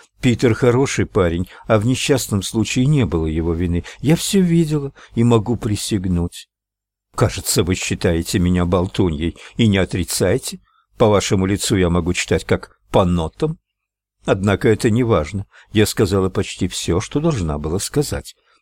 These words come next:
Я сразу же узнала Ральфа, но есть нечто, что будет звучать неправдоподобно, если вы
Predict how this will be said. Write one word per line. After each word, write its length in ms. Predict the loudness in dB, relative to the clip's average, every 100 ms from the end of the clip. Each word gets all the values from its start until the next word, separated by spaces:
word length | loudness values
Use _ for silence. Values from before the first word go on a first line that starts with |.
| -6
Я 220 | 0 2
сразу 540 | 2 0 2 2 0 0
же 180 | -2
узнала 680 | -2 -2 0 2 2 2 0
Ральфа, 480 | 0 0 -2 -4 -4 -6 -2
но 100 | 2
есть 440 | 4 2 -2 -10 -16 _ _ _ 0
нечто, 500 | 4 4 2 -2 -6
что 240 | -2 -2
будет 300 | 0 2 0
звучать 540 | 0 0 2 0 0 -6 _ _
неправдоподобно, 1080 | 2 4 4 2 0 0 0 2 4 2 2
если 300 | 0 0 0
вы 220 | 2 0